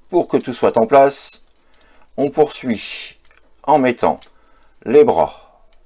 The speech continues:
dans l'alignement. Ainsi, bras toujours pourvus de pinces. Autre petite particularité, hein, de, de cette gamme D X. Et pour terminer, il suffit tout simplement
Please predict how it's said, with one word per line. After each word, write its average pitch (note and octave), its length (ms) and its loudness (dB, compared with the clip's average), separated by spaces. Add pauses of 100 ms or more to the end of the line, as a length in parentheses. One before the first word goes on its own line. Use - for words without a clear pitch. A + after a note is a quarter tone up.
(160)
dans C#3 200 0
l'alignement. A#2 640 0 (1500)
Ainsi, - 720 -10 (180)
bras G#2 220 2
toujours G#2+ 460 -6
pourvus F2+ 560 -10 (160)
de G#2+ 160 0
pinces. - 560 -2 (600)
Autre A2 420 0
petite G#2 420 -12
particularité, A2 800 0
hein, F2 100 -2
de, E2+ 220 0
de F2 140 -6
cette F#2 200 -6
gamme F2+ 220 -2
D E2+ 100 -4
X. - 380 -10 (500)
Et G#3 120 2
pour F#3+ 180 -4
terminer, A2+ 600 2
il E3 160 -8
suffit A2+ 320 -8
tout C#3+ 120 -12
simplement G#2 520 -2